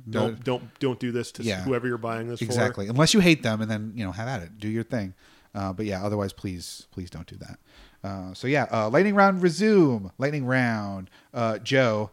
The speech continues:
Speaker 2: you know how much we love Kickstarter games here at the Broken Clocks Gamecast, right?
Speaker 1: Oh yeah, they're the best games.
Speaker 2: Yeah.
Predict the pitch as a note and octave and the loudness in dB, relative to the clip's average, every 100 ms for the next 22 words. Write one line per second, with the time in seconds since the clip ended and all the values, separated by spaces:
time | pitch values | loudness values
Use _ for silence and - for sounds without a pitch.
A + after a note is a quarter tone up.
0 | _ _ - B2+ C#3+ B2+ A#2 G#2 G#2 - | _ _ -6 0 4 4 4 2 0 0
1 | G#2+ - G2+ F#2+ F#2 F2+ G2 F#2+ F2+ F#2 | -6 -2 -2 -2 -6 -6 -4 -4 -4 -6
2 | F2 F2+ F2+ - - F2 - F2+ - A2 | -6 -8 -10 -10 -12 -12 -12 -14 -4 -4
3 | A2+ - F#3 G3+ D#3 C3 B2 B2 C#3+ - | -4 -6 -2 2 2 0 -2 -2 -2 -2
4 | D#3+ F3 C3 A#2 A#2+ A2+ F#2 | -6 -4 -6 -6 0 0 0